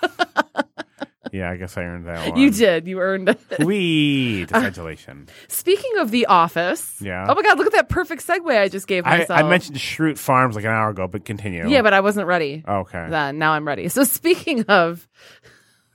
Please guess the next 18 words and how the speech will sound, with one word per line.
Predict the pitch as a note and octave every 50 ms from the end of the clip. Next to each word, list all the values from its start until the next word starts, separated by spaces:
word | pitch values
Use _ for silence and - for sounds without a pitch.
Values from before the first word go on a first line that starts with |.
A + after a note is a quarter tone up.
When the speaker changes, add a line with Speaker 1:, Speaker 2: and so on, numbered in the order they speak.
| _ - - - - - - F#3+ - -
Speaker 2:
I, | - F#3 F3 E3 D#3
I, | D3 C#3 D3 C#3 D3+
I | E3+ D#3+ E3 D#3+ C#3+ C#3 D3+
lost | C#3+ C3+ C3 C3 C3+ - -
it. | C#3+ C#3+
It's | D#3+ - G#3
okay. | - E3+ D#3+ D3 - - - - - - - - - -
Um, | G3+ G#3 G#3 G#3+ G3+ - -
went | G3+ G3 A3+ B3 A#3
and | B3+
saw | - - A#3 A3
The | A3+
Quiet, | - - G#3 G3 F#3 E3 -
or | - G3 F#3+ -
A | G3+ G3
Quiet | - - G3 F3 E3 D#3+ - -
Place, | - - D3+ C#3+ E3+ G3 - - - - -
uh, | D3+ D#3+ D#3 D3+ D3 D3 C#3+ C#3+ D3 D3 C#3+ D#3